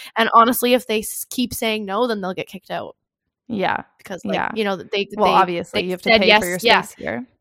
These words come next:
Speaker 1: Yeah, they said yes, and then we gave that table to them. So if they're not going to spend that, then we'll sell it to somebody else.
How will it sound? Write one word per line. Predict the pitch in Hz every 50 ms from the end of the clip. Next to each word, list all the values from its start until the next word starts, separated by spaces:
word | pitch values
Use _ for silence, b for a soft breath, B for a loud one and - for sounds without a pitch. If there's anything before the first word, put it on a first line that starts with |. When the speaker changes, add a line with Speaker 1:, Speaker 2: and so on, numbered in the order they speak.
| _
Speaker 1:
Yeah, | - 269 254 214 185 - - 233
they | 220 220 214 214
said | 208 - 233 220 214 202 196 208
yes, | 214 214 208 190 208 254 - -
and | 226 202 196 196 196
then | 185 180 180 185 180
we | 180 180 180
gave | 170 185 175 175 -
that | 190 180
table | - - 185 185 185
to | - -
them. | 220 240 262 302
So | 277 - 202
if | -
they're | - 180
not | 175 165 165 -
going | - 170 170 165
to | 175 -
spend | - - - 175 190 202
that, | 220 247
then | 233 202 180 185 175 175 170 180 175 175 180 185 214 _ _ _ _ _ _ -
we'll | 160 170
sell | 170 - - 156 165
it | 160 - -
to | -
somebody | - 190 175 156 165 165
else. | - - - - - - -